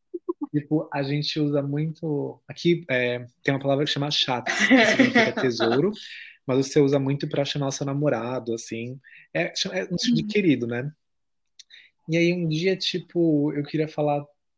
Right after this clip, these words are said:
Speaker 1: pro, pro boy, tipo, "Ah, cara", sabe? Eu falei, "Ah, Schatzi." E ele achou muito engraçado, muito engraçado, porque eu falei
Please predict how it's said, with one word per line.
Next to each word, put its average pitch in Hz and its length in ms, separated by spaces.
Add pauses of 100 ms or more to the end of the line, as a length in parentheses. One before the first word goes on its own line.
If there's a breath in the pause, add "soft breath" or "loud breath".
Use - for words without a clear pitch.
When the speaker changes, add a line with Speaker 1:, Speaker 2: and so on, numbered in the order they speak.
(300)
Speaker 1:
pro, 147 300
pro 147 180
boy, 131 360
tipo, 127 540 (680 loud breath)
"Ah, 127 520 (320)
cara", 123 520 (120)
sabe? 123 260
Eu 120 60
falei, 127 320 (240)
"Ah, 131 340 (240)
Schatzi." 127 840 (540)
E 170 60
ele 175 100
achou 214 300
muito 202 420
engraçado, 120 840
muito 208 420
engraçado, 120 640 (340 soft breath)
porque - 180
eu 147 40
falei 151 420